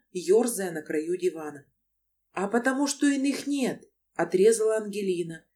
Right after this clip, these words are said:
и продолжила захватывающий монолог. Сашенька многоступенчатую лекцию по пессимизму не слушала,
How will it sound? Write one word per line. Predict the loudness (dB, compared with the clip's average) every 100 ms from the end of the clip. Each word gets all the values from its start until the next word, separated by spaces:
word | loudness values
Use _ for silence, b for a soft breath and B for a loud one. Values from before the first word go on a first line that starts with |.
| _ _
и | 2 2
продолжила | 4 0 2 4 4 2 -2
захватывающий | -4 -8 -4 -4 -4 -4 -4 -4 -8
монолог. | -10 -12 -10 -10 -12 _ _ _ _ _ _ b b
Сашенька | 0 4 4 4 0 -6
многоступенчатую | -6 -4 -6 -4 0 0 0 -4 0 2
лекцию | 2 0 -2 -4
по | -2
пессимизму | -6 -4 -4 -2 -2 -4 -6
не | -6 -4
слушала, | -4 -2 0 -2 -4 -8 -12